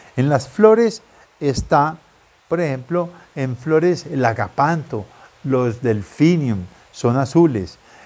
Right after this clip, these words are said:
eh, los, las hortensias son azules. Entonces son colores muy raros. Este dendrobium es un híbrido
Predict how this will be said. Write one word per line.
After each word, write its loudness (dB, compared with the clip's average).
eh, 0
los, 4
las -4
hortensias 0
son -4
azules. -8
Entonces 4
son -2
colores 4
muy 0
raros. -2
Este -2
dendrobium -2
es -6
un -2
híbrido -2